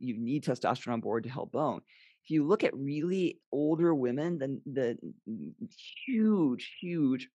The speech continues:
risk associated with a fall and a fracture. And in fact, if you're over seventy and you fall and fracture your hip, your likelihood of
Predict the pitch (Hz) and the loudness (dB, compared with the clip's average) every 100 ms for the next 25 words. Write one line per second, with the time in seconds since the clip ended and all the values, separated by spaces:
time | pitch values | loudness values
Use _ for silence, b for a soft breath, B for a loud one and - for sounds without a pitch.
0 | - 123 127 - 147 113 123 110 - 127 | -6 -4 -4 -8 -6 -6 -4 -4 -4 -2
1 | 131 - 95 117 123 - 101 196 - 85 | -2 -2 -2 -2 -4 -6 -6 -6 -6 -6
2 | - b b b b - - 135 - _ | -8 b b b b -6 2 2 2 _
3 | _ _ 202 - 202 - 170 175 175 160 | _ _ 0 4 2 6 4 6 4 2
4 | - 147 175 135 76 50 - _ _ - | -2 -2 0 0 0 -6 -12 _ _ -4
5 | 151 160 151 156 - 143 165 135 120 123 | -2 0 0 -2 -2 0 0 0 0 0
6 | 113 113 139 175 170 151 175 123 131 175 | -4 -6 -2 -2 0 -2 0 2 2 2
7 | 165 185 - | 0 -2 -4